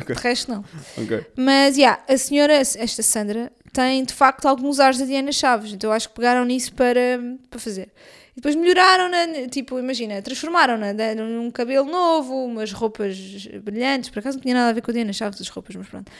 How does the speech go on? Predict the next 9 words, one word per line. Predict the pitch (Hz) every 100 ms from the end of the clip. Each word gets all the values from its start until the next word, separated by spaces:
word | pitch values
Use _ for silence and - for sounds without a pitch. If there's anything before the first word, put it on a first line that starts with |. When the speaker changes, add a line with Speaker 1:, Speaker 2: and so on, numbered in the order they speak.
| - - - -
Speaker 2:
E | 262
depois, | 370
pronto, | - 403 330
surgem | - 233 220 240
os | 262
haters, | - 285 302 349 349 - -
eh, | 226 214 208 -
e | 226
pá, | 196 -